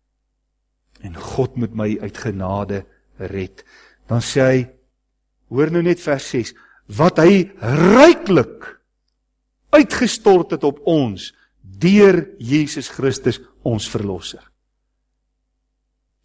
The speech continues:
So moet julle leef. Herinner hulle daaraan dat dit is hoe julle elke dag moet lewe, want ons was ook vroeër so en so en so en so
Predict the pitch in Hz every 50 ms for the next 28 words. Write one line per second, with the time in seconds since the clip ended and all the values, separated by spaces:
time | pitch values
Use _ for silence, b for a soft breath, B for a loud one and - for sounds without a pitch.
0 | _ - - - - - - - 123 143 156 170 180 170 - 180 185 185 185 180
1 | 180 185 196 220 240 - - - _ _ _ _ _ - - 107 - 110 117 131
2 | 156 175 175 180 180 185 185 170 185 180 185 190 190 - 190 226 240 240 233 -
3 | _ _ _ _ _ _ _ _ _ _ _ _ _ _ _ _ _ _ - 98
4 | 101 92 123 131 - 196 165 - 175 175 180 185 185 185 - 180 185 185 - 190
5 | 170 160 175 170 - - 185 185 - 170 170 175 185 190 190 254 285 285 _ _
6 | _ _ _ _ - 107 104 110 107 143 160 185 254 294 294 - - - b b
7 | b b b 120 113 123 131 - 175 180 170 - - - 214 226 - - - -
8 | 214 214 214 214 226 220 - - - 214 220 220 220 214 214 - 214 214 214 208
9 | 202 - 214 202 208 202 190 - - 202 220